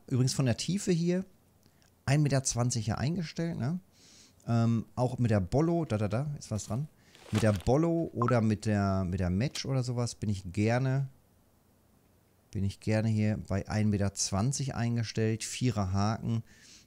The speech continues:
Ähm, wenn man Bock hat auf Aal, durchaus eben möglich, also Aal auf Pose, durchaus möglich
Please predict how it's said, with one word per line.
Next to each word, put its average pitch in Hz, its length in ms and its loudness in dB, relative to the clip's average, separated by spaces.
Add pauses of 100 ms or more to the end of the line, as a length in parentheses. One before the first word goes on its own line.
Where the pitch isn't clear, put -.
(200)
Ähm, 98 480 2 (180)
wenn 107 180 4
man 151 180 4
Bock 135 220 0
hat 127 160 -2
auf 110 200 -4
Aal, 107 480 0 (760)
durchaus 117 680 4
eben 101 460 0 (100)
möglich, 104 800 4
also 87 220 -4
Aal 104 340 0
auf - 240 -8
Pose, 110 420 0
durchaus 98 520 -4
möglich 95 680 0